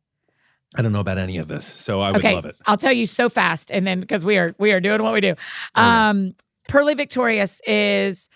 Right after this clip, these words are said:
Speaker 2: stars Leslie Odom Junior.
Speaker 1: Oh,
Speaker 2: It's
Speaker 1: boy.
Speaker 2: a play. It's, like, ninety minutes, no intermission. And
Speaker 1: Wow.
Speaker 2: he, it is set in the, um,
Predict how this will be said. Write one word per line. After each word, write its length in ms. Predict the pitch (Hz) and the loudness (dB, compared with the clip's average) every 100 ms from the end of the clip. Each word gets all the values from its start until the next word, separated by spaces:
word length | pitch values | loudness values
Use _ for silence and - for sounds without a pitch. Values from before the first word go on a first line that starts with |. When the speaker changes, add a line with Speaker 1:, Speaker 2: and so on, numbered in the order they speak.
| _ _ - | _ _ -8
Speaker 2:
stars 400 | - 247 226 180 | 2 4 4 2
Leslie 260 | 220 220 | 0 2
Odom 200 | 240 233 | 0 0
Junior. 440 | 202 202 175 175 - _ _ - | -2 -2 -4 -6 -10 _ _ -2
Speaker 1:
Oh, 60 | |
Speaker 2:
It's 100 | 170 | 0
Speaker 1:
boy. 60 | - | 0
Speaker 2:
a 40 | 147 | 0
play. 520 | 240 214 170 180 196 _ | 2 4 4 0 -8 _
It's, 120 | 190 240 | -6 -2
like, 120 | 220 | 0
ninety 320 | 202 208 240 | 0 0 0
minutes, 420 | 226 196 202 - | 0 0 -2 -4
no 220 | 208 208 226 | 0 2 4
intermission. 560 | 240 214 180 190 196 - - - - - | 2 0 0 -2 -4 -8 -20 -20 -20 0
And 320 | 220 220 214 | 2 4 4
Speaker 1:
Wow. 80 | 202 | 0
Speaker 2:
he, 360 | - - 233 233 - | -4 -8 -6 -6 -2
it 100 | 226 | 0
is 140 | 220 | 0
set 400 | - - 247 240 - | -2 0 2 2 0
in 260 | 233 220 | -2 -2
the, 500 | 196 214 208 202 202 - | -2 -2 0 0 -2 -2
um, 880 | 196 190 190 190 190 185 185 180 175 | 0 2 2 0 0 -2 -4 -8 -10